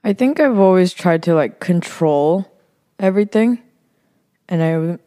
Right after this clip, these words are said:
was very sensitive about a lot of shit. And it really affected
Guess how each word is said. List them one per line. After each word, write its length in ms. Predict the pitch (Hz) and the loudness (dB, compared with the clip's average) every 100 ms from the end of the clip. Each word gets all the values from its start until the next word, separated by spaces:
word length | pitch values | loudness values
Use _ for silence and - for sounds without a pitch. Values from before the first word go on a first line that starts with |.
| _ - | _ -6
was 200 | 170 160 | -6 -2
very 280 | 170 165 165 | 2 2 2
sensitive 640 | - 151 160 165 180 185 | -2 -6 -4 -4 -4 -4
about 440 | 180 180 180 - _ - | -4 -2 -2 -6 _ -8
a 80 | 180 | -4
lot 240 | 180 185 | 0 0
of 80 | 202 | -2
shit. 400 | - 214 277 - _ | -2 -2 -2 -8 _
And 500 | 175 156 151 147 151 - _ _ _ _ _ - | -4 -2 -4 -6 -10 -16 _ _ _ _ _ -6
it 160 | 175 170 | -2 0
really 320 | 185 208 214 | 2 2 2
affected 680 | 185 - 170 - 165 151 | 0 -2 -2 0 -2 -2